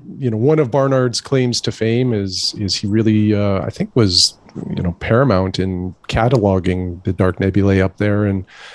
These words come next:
and that region of the sky, you know, Scorpius and Sagittarius, because you're looking kind of into the heart of the Milky Way. Uh, the dark nebulae really pops there because there's just so many stars, and, you know, when you start to see a void of stars, it, you know, you know you're looking at some,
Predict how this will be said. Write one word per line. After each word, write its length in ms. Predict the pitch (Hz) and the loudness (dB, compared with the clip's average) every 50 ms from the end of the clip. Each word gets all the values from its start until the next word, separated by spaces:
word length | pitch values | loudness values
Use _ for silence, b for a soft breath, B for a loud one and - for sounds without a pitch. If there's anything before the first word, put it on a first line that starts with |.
| B B B | B B B
and 120 | 143 151 | 2 4
that 140 | 170 185 180 | 4 4 4
region 280 | 185 180 156 147 156 139 | 4 2 4 2 2 0
of 100 | 127 101 | 0 -2
the 60 | 117 | -2
sky, 460 | 104 - - - 113 87 92 107 - 107 | -2 -2 -2 -2 -2 -2 0 0 0 -2
you 240 | 92 95 104 104 | -2 -4 -6 -6
know, 120 | 101 101 101 | -4 -4 -2
Scorpius 640 | - - - 123 117 117 - 117 113 113 110 - 113 | -2 0 2 4 2 2 2 2 2 2 2 0 0
and 100 | 110 - | -2 -4
Sagittarius, 840 | - 117 113 107 - 110 - - 104 107 120 139 139 123 107 - - | -2 -2 -2 -4 -4 -6 -6 -4 -2 2 2 4 4 4 4 2 -2
because 360 | - 107 - - 110 95 98 | -4 -6 -6 -6 -6 -6 -4
you're 160 | 110 107 107 | -2 0 2
looking 420 | 107 117 113 - 127 117 110 104 90 | 2 2 2 2 2 2 0 -2 -4
kind 200 | - - 120 117 | -2 0 0 2
of 80 | 107 | 2
into 160 | 113 110 - | 0 0 0
the 100 | - 113 | -2 -2
heart 220 | 104 - 120 120 120 | 0 2 2 2 2
of 60 | 110 | 2
the 80 | 110 110 | 0 0
Milky 300 | 113 110 110 - - 104 | -2 -2 -2 -4 -4 -2
Way. 400 | 104 107 107 117 117 110 101 - B B B B B B B B B - | 0 2 4 4 4 4 2 -2 B B B B B B B B B -12
Uh, 80 | - - | -10 -6
the 120 | 92 107 | -4 0
dark 240 | - 135 135 - - | 2 2 2 2 2
nebulae 360 | 123 117 117 123 117 117 113 | 0 0 2 0 0 2 0
really 360 | 107 110 127 143 135 131 120 98 - _ - | 0 0 2 2 2 2 0 0 -4 _ -8
pops 380 | - - 120 127 127 - - - | -2 2 2 2 2 0 -4 -4
there 160 | 98 92 95 | -4 -4 -4
because 240 | 90 104 - - 104 | -6 -6 -2 -2 -2
there's 140 | 101 98 92 | 0 0 -2
just 180 | 107 98 - - | -2 0 0 2
so 120 | - 123 | 2 2
many 180 | 117 107 104 101 | 2 2 0 -2
stars, 580 | - - - 110 104 110 117 113 104 95 87 | -2 -2 -2 -2 0 2 2 2 2 0 -2
and, 240 | 98 95 95 92 87 - - | -4 -8 -8 -10 -12 -12 -6
you 160 | - 113 104 | -2 -2 0
know, 100 | 101 98 | 0 0
when 140 | 98 98 101 | 0 0 0
you 80 | 101 | 0
start 280 | - - - 98 92 - | 0 0 0 0 0 0
to 60 | 92 | -2
see 200 | - - 107 101 | -2 -2 0 -2
a 60 | 101 98 | -2 -2
void 360 | 95 107 113 135 160 175 160 | -2 2 4 6 6 4 4
of 140 | 110 - - | 2 -2 -4
stars, 480 | - - 92 87 87 92 101 101 95 | -4 -4 -2 -2 -2 -2 -2 -4 -4
it, 160 | 95 92 90 - - | -4 -6 -6 -6 -8
you 120 | 120 110 95 | -6 -4 -2
know, 160 | 92 92 98 | -2 -2 -2
you 160 | 101 101 101 | -2 -2 -2
know 160 | 98 107 110 | 0 0 2
you're 160 | 110 107 107 101 | 2 2 4 4
looking 280 | 107 104 - 107 107 104 | 2 2 2 0 0 0
at 100 | 98 - | 0 0
some, 420 | - 104 101 98 98 95 90 80 | 0 0 0 -2 -2 -4 -4 -8